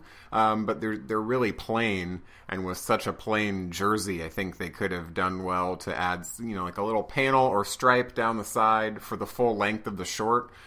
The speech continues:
and it might made a, might have made it look better. But that being said, uh, look, how many, how many times are they gonna wear 'em? They got five other jerseys in the holster, so, uh,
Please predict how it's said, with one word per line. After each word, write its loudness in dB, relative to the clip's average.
and -8
it -8
might 0
made -2
a, -4
might 4
have -2
made 0
it 0
look -2
better. 2
But -4
that 0
being -2
said, -2
uh, 0
look, -6
how 0
many, -2
how -2
many 0
times 0
are 2
they 0
gonna 0
wear 0
'em? -6
They -6
got -2
five 2
other 0
jerseys -2
in -2
the -4
holster, 0
so, 0
uh, 0